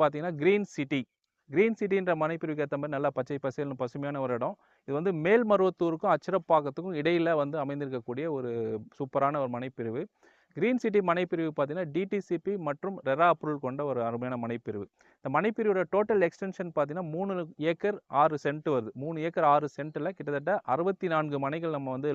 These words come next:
லான்ச் பண்ணியிருக்கோம். அந்த அறுபத்தி நான்கு மனைகள்ல வந்து ஒரு பதிமூன்று மனைகள் வந்து விற்பனை இது வரைக்கும் புக்கிங் எடுத்திருக்கோம். மீதி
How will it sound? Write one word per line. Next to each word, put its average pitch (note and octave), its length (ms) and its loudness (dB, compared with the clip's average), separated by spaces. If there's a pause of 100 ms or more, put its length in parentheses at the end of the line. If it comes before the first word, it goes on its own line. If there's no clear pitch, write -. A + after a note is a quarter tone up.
லான்ச் C3 260 -4
பண்ணியிருக்கோம். B2+ 440 -4 (440)
அந்த C3 160 -4
அறுபத்தி G#3+ 340 4
நான்கு F#3 320 4
மனைகள்ல F3+ 400 0
வந்து F3 160 -2
ஒரு F3 160 -4
பதிமூன்று E3 500 -2
மனைகள் D#3+ 360 -4
வந்து D#3 200 -4
விற்பனை C#3+ 300 -4
இது C3+ 100 -4
வரைக்கும் C3 260 -6
புக்கிங் C3+ 280 -6
எடுத்திருக்கோம். C3 400 -8
மீதி G3+ 220 -2